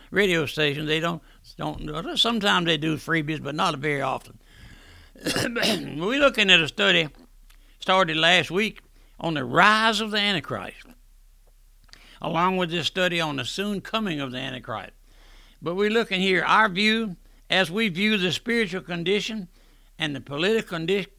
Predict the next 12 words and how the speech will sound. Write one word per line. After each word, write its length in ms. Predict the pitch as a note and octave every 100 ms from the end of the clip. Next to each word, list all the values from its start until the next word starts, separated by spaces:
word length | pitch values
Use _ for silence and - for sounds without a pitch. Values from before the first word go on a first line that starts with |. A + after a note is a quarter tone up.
| _ -
condition 460 | D3+ F3+ G3+ F#3
of 80 | E3+
the 80 | D#3
world 300 | E3 F3 E3+
today, 420 | D3 E3 E3+ A3 G#3+ - - - - -
in 140 | E3+ E3+
the 140 | D3
light 360 | D3+ F3+ G#3+ A3
of 200 | F3 D3
God's 320 | F3+ F#3+ D#3+
Holy 400 | F3+ F#3 F#3+ F3
Spirit, 500 | - F3+ F#3+ G#3